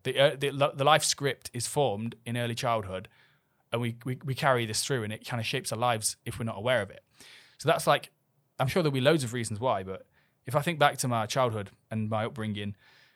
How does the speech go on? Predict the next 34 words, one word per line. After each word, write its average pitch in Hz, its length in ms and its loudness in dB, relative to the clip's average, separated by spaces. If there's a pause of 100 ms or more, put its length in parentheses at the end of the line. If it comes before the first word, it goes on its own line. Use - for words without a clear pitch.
(140)
both 165 220 4
with 131 120 -8
parental 135 760 -2
influence, 127 460 -6
but 120 120 -4
also, 135 340 2
like, 110 380 -4
influence 120 380 -6
from 113 100 -10
my 104 60 -8
teachers 131 440 -6
growing 120 220 -4
up 117 120 -8
and 117 80 -8
stuff, - 260 -8 (360)
it'd 147 200 -2
usually 175 320 2
be 143 180 4
this, - 460 2 (2000)
I'd 135 140 2
get 165 160 4
the 139 60 2
message 139 540 0
in 131 140 0
some 139 240 0
way 131 100 0
or 120 80 0
another 120 240 0
that 101 280 -6 (640)
I 113 60 0
can't 151 300 2
really 135 200 0
be 127 420 -2 (260)
myself. 107 420 -2